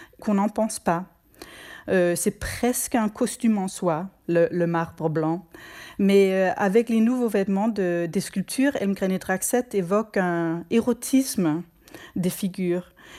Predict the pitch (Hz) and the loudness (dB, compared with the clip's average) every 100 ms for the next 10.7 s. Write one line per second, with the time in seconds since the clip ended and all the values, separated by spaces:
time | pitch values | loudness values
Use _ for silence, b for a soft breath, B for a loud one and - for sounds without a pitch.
0 | B - 190 196 202 214 214 214 - 226 | B 0 2 4 2 2 0 -2 0 2
1 | 226 240 180 196 - 208 196 180 185 - | 2 2 2 -2 -2 -2 -2 -2 -4 -2
2 | - 269 214 190 190 - 202 - 233 196 | -2 -2 0 2 0 -2 -4 0 2 4
3 | 180 165 170 180 233 220 214 196 196 190 | 2 0 0 2 2 4 4 4 4 4
4 | 247 - 214 185 175 175 - 208 208 196 | 2 0 0 2 2 0 -2 0 0 2
5 | 196 196 226 208 202 175 180 - - _ | 0 2 0 0 0 -2 -2 -8 -18 _
6 | B B B B 180 196 190 - 240 214 | B B B B 0 2 2 0 2 2
7 | - 285 302 339 - 196 185 175 175 196 | 4 4 6 4 -2 2 4 4 2 -2
8 | - 269 226 - 214 170 185 202 - - | 2 0 0 -4 -4 0 0 0 -4 -6
9 | 185 - 202 - 190 220 - 175 156 - | -6 -4 -6 -2 -2 -2 -2 -4 -2 0
10 | 190 214 175 190 170 190 277 | 0 0 -2 -2 0 0 0